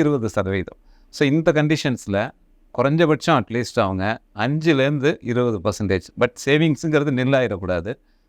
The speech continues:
குறைஞ்சபட்சம் at least அவங்க அஞ்சுல இருந்து பத்து சதவீதம் அவங்க சேவிங்ஸ் பண்ண ஆரம்பிக்கணும். So மூணு பேர் சேர்ந்து நாற்பத்தஞ்சாயிரம் ரூபா அப்படின்னா குறைஞ்சபட்சம் அவங்க ஐயாயிரமாவது சேவிங்ஸ் பண்ணணும் அந்த மூணு பேரும் சேர்ந்து. அதிகபட்சம் at least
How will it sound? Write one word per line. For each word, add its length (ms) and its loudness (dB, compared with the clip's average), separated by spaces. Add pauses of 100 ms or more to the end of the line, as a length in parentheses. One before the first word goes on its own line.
(140)
குறைஞ்சபட்சம் 560 0
at 120 -4
least 240 2
அவங்க 220 0
அஞ்சுல 240 2
இருந்து 160 -2
பத்து 280 0
சதவீதம் 520 2
அவங்க 200 0
சேவிங்ஸ் 300 0
பண்ண 220 0
ஆரம்பிக்கணும். 380 -4 (360)
So 120 4
மூணு 300 2
பேர் 200 4
சேர்ந்து 200 2
நாற்பத்தஞ்சாயிரம் 720 2
ரூபா 140 4 (220)
அப்படின்னா 420 2 (220)
குறைஞ்சபட்சம் 540 2
அவங்க 240 2
ஐயாயிரமாவது 800 2
சேவிங்ஸ் 320 0
பண்ணணும் 260 0
அந்த 180 0
மூணு 200 0
பேரும் 280 0
சேர்ந்து. 260 -2 (920)
அதிகபட்சம் 600 4
at 140 -6
least 220 -4